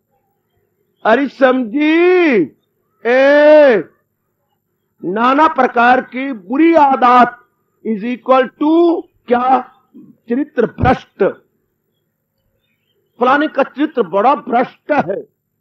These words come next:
अर्थात उसकी आदत गंदी है। आ, उसका मतलब क्या? उसके विचार गंदे हैं। विचार गंदे क्यों हुए? इंद्रियों ने गलत,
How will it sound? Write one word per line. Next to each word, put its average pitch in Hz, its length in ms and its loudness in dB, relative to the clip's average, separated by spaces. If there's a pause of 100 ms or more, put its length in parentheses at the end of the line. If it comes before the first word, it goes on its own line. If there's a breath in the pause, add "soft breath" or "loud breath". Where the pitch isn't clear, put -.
अर्थात 320 260 -6
उसकी 320 240 -6
आदत 269 540 2
गंदी 226 560 -2
है। 147 200 -4 (1000)
आ, 247 120 2
उसका 277 360 -2
मतलब 285 320 -2
क्या? 277 300 2
उसके 208 380 -4
विचार 262 500 0
गंदे 247 340 -2
हैं। 170 300 -2 (220)
विचार 240 360 0
गंदे 262 300 -2
क्यों 285 220 -8
हुए? 302 160 -4
इंद्रियों 254 460 -6
ने 285 160 -4
गलत, 220 560 -4